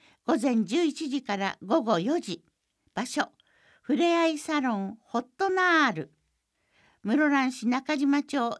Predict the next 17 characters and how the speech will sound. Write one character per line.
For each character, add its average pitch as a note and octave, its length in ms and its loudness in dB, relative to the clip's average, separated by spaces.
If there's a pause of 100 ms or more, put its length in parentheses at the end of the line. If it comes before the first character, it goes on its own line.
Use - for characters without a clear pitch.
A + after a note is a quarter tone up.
一 D4+ 260 -2
の A#3 240 2 (400)
二 D4+ 160 -2
十 D#4 220 2
四 C4+ 340 4
の G3 160 0
二。 B3 320 -2 (1120)
詳 C4+ 200 2
し - 120 -14
く G#3+ 120 -6
は、 A3 180 -2 (560)
室 C4+ 240 2
蘭 C#4+ 260 2
市 - 320 -12 (160)
総 D4+ 300 0
務 D4 160 4
課 - 280 -4